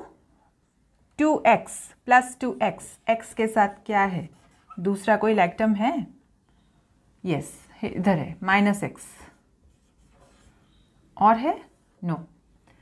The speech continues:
So I stop with this much for x। Now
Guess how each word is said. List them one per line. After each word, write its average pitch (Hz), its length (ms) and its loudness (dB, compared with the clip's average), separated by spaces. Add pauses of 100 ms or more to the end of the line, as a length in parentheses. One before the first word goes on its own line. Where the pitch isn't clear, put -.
(280)
So 226 80 6
I 220 160 6 (640)
stop 190 420 2
with 339 240 -8 (420)
this 170 160 -4
much 160 300 -4
for 190 160 0
x। - 240 -10 (340)
Now 208 140 4